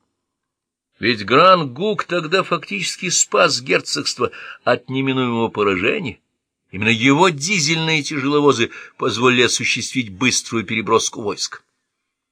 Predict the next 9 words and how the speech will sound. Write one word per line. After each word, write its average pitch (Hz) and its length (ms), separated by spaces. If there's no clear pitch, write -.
Зато 180 380
мы 214 220
убедились, 185 540
что - 200
физические 151 800
возможности 120 800
землянина, 101 720
да 95 100
ещё 95 300